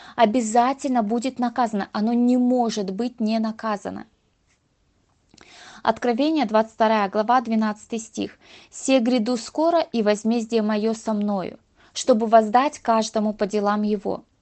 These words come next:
Таким образом, самая глубокая проблема человечества связана не с каким-то конкретным грехом, не с преступностью, не с гомосексуализмом,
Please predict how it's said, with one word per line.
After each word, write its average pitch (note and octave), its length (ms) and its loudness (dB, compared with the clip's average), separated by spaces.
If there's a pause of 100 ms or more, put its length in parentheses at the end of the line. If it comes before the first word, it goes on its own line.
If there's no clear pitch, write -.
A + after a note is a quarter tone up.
(640)
Таким C4+ 340 2
образом, G#3 440 2
самая C4+ 720 0 (180)
глубокая A3+ 640 2
проблема A3 500 0
человечества A3 840 -6 (720)
связана C4 440 4
не A#3+ 200 2
с C4+ 80 -6
каким-то D4+ 720 2 (280)
конкретным B3+ 680 2
грехом, A3+ 500 0 (220)
не C#4+ 160 4
с - 80 -6
преступностью, A3 920 -2
не A#3+ 120 -2
с A#3+ 80 -8
гомосексуализмом, C4+ 1160 -2